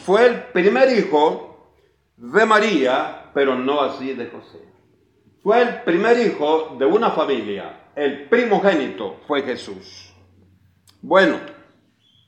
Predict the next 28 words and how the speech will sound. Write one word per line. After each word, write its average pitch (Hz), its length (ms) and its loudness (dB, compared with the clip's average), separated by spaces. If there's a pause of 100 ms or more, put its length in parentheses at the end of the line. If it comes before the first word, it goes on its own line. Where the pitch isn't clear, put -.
(560)
porque 175 480 2
el 156 100 4
nacimiento 190 580 2
de 214 120 4
Jesús, 214 560 -4
tú 180 100 -6
sabes 165 540 0
que 135 160 -4
fue 165 180 2
un 185 220 -6
trato 190 720 0 (320)
muy 160 200 4
especial, 196 920 4 (440)
fue 180 140 6
un 196 220 4
trato 156 840 2 (140)
de 156 140 0
Dios 180 600 0 (200)
con 240 200 4
María 151 880 0 (640)
a 160 200 2
través 143 680 0
de 127 840 -6
una 135 260 -2
obra 123 300 0
del 107 160 -8
Espíritu 98 520 -14
Santo. - 480 -20